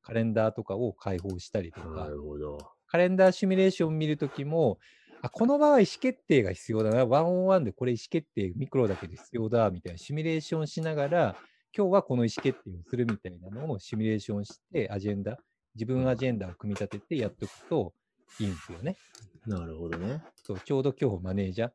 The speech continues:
Speaker 1: あの、東間田さんとかにもそのアドバイスしたんですけど。
Speaker 2: うん。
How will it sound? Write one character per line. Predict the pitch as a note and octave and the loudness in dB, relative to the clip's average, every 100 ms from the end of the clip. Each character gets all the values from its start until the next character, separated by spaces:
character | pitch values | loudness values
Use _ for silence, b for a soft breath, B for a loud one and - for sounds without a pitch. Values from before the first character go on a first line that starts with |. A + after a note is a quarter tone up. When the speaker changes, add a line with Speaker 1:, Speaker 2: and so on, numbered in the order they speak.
| - | -10
Speaker 1:
あ | G2 | -12
の、 | F#2+ | -8
東 | C3+ B2 | -4 0
間 | B2 | 2
田 | B2 | 2
さ | C3 | 2
ん | A2+ | -2
と | A#2 | -4
か | F2+ | -8
に | E2 | -10
も | E2 | -14
そ | - | -12
の | F#2+ G2 | -6 -4
ア | |
ド | F#2+ | -4
バ | E2 | -8
イ | D#2 | -14
ス | - | -20
し | - | -12
た | F2+ | -12
ん | D2+ | -12
で | |
す | - | -16
け | F2 | -18
ど。 | E2 E2 _ _ | -16 -18 _ _
Speaker 2:
う | |
ん。 | F2+ | -10